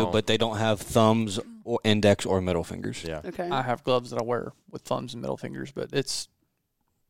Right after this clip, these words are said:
Speaker 4: I have, like, I couldn't tell you thirty pairs of gloves, and I don't like any of 'em.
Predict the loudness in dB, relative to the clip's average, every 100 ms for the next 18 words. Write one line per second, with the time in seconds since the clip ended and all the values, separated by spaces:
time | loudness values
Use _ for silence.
0 | _ 2 4 4 4 2 2 -6 _ _
1 | _ _ _ _ _ _ _ _ -4 -2
2 | -2 0 0 -2 0 4 4 4 2 0
3 | 0 2 4 4 0 -2 0 0 -2 -8
4 | -8 -12 -8 -8 -8